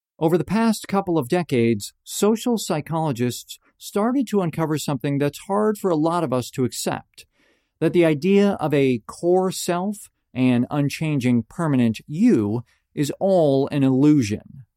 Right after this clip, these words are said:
And new research is beginning to uncover how the brain might construct a sense of self,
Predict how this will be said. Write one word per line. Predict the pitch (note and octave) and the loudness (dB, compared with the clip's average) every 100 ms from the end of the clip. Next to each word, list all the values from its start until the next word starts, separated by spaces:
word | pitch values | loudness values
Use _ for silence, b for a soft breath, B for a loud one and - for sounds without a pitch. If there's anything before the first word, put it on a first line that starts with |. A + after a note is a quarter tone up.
| _ _ _ _ - | _ _ _ _ -2
And | D3+ | 2
new | E3 C4 | 6 6
research | G#3+ G#3 - F#3+ F#3 | 6 2 2 0 0
is | E3+ D#3 C3+ | 0 0 0
beginning | D#3 D3 G#3 G3 | 0 2 2 2
to | F3+ | -2
uncover | E3+ D3+ D#3+ D#3+ D#3 | -4 -4 -4 -2 -4
how | C3 D#3+ | -4 -4
the | D3+ | -2
brain | B2 D#3 F3 E3 | 0 0 0 0
might | C#3+ F3+ F#3 | 0 -2 -4
construct | F3+ E3+ - G3 F#3+ - - | -6 -6 -6 -4 -4 -6 -10
a | D#3 | -8
sense | - E3 D3 | -6 -6 -6
of | C#3+ | -8
self, | - A3 E3+ - - | -4 -2 -2 -8 -20